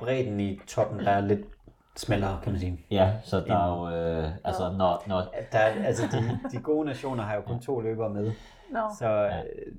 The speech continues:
Speaker 1: man kan sige, til et E M for eksempel, når, når Sverige og Schweiz,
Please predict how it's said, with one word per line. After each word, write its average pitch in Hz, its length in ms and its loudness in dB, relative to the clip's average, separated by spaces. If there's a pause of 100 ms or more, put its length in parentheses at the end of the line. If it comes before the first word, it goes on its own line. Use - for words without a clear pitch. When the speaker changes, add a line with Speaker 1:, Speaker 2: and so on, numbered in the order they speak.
(120)
Speaker 1:
man 110 120 -2
kan 98 80 -2
sige, 101 140 0
til 123 200 0
et 143 240 4
E 101 40 -4
M 101 60 -6
for 113 60 -2
eksempel, 101 360 -2
når, 101 340 0
når 104 140 -4
Sverige 101 580 0
og - 180 -6
Schweiz, - 300 2